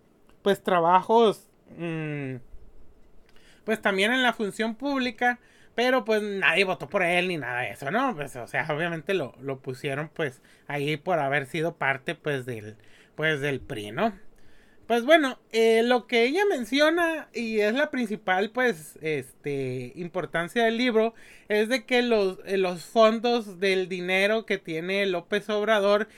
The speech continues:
y que ha financiado toda su carrera política fueron obtenidos a través de diferentes funcionarios, todos de izquierda, que le entregaban dinero público en efectivo.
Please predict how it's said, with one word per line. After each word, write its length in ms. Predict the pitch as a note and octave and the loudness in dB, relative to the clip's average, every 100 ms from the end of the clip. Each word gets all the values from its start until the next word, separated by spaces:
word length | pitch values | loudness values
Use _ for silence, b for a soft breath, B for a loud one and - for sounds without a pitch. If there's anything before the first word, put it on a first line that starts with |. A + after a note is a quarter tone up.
| B | B
y 100 | A3 | -10
que 140 | G#3+ F3 | -8 -8
ha 60 | |
financiado 580 | D3+ A3+ G#3+ - G#3 G#3+ | -4 -2 -2 2 2 2
toda 280 | F#3 D3 F#3+ | -2 -10 -8
su 140 | C4 | -10
carrera 420 | A3+ B3 A#3+ B3+ B3 | -4 -2 0 -2 -2
política 640 | B3+ B3+ C4+ C4 A#3+ A#3+ | -2 0 -2 -6 -4 -4
fueron 340 | - E3 F#3 | -2 -2 0
obtenidos 800 | G#3 G#3 _ A3 A3+ A#3 G#3 G#3 B B B | -2 -6 _ -6 -2 0 0 -2 B B B
a 160 | F#3+ F#3 | 0 2
través 460 | F#3 D#3 D#3 D#3+ | 0 2 0 -2
de 120 | E3+ F#3+ | 0 2
diferentes 840 | G3 E3+ D#3+ D3 - F3 F3 D#3+ D3+ | 0 -2 -4 -4 -6 -6 -6 -10 -8
funcionarios, 880 | G3+ F#3 F#3 D#3 C3 C3+ E3 - b b _ | -6 -4 -6 -4 -4 -2 -4 -6 b b _
todos 340 | C#3 C3 F3+ | -6 -4 -2
de 80 | G3 | -2
izquierda, 560 | G#3+ - A#3+ A#3 A3 A3 | -6 0 4 6 6 4
que 100 | G#3 | 2
le 100 | G3 | 0
entregaban 640 | F#3 E3+ C#3 C3+ D3+ F3 | -2 -4 -2 0 0 -2
dinero 560 | E3+ D#3 C3+ C#3+ E3+ E3 | -4 -6 -4 0 -2 0
público 540 | G#3+ G3 F3 E3+ F#3 | 0 0 0 -4 -4
en 100 | F3+ | -2
efectivo. 880 | F3+ D#3+ F#3+ - _ B3+ C#4+ A#3+ A3 | -4 -4 -6 -6 _ 0 2 2 0